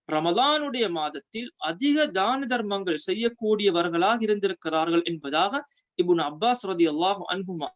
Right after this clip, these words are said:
அவர்கள் குறிப்பிடுகிறார். புகாரில் பதிவாகிறது. நபி ஸல்லல்லாஹு அலைஹி வஸல்லம் அவர்களை பற்றி இப்னு அப்பாஸ் ரலியல்லாஹு அன்ஹுமா அவர்கள் குறிப்பிடுகிறார்கள், "கான நபியு ஸல்லல்லாஹு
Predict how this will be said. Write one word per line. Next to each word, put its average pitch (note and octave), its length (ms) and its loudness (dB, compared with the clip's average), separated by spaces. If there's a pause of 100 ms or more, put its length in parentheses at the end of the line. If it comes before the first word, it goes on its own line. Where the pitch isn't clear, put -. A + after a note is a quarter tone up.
அவர்கள் D3 460 -2
குறிப்பிடுகிறார். E3+ 580 -4
புகாரில் E3 520 -4
பதிவாகிறது. F3 560 0 (520)
நபி G#3+ 220 -4
ஸல்லல்லாஹு F#3 500 2
அலைஹி E3+ 260 -2
வஸல்லம் D#3+ 420 0
அவர்களை E3+ 540 0
பற்றி F3+ 340 -2 (380)
இப்னு D#3 280 -2
அப்பாஸ் D3 420 -4
ரலியல்லாஹு E3 520 -2
அன்ஹுமா E3+ 400 -4
அவர்கள் D#3+ 360 -2
குறிப்பிடுகிறார்கள், D#3+ 760 -2 (680)
"கான C4+ 300 2 (100)
நபியு F#3+ 340 -4
ஸல்லல்லாஹு F3 540 -2